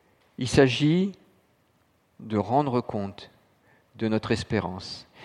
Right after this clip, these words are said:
Et si vous regardez bien dans le verset, il y a quelque chose en amont, une source qui nous permettra de rendre compte de notre espérance.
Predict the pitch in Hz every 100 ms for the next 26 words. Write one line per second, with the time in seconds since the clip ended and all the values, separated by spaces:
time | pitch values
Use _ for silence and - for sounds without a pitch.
0 | - 107 - 147 160 160 156 147 147 147
1 | 165 143 135 131 - - 143 160 185 -
2 | _ _ _ _ - _ _ _ _ _
3 | - 127 135 165 - 147 - 127 110 98
4 | 95 - - 107 110 117 101 95 - _
5 | _ _ _ _ _ _ _ _ _ _
6 | - 151 160 - 214 196 - - - -
7 | _ _ _ _ - 127 120 143 180 170
8 | 156 - 123 104 - - _ _ _ _
9 | _ _ _ _ _ _ _ _ - 110
10 | 107 123 120 - 110 101 95 - - _
11 | _ _ _ - 104 101 - 104 - 101
12 | 90 87 - -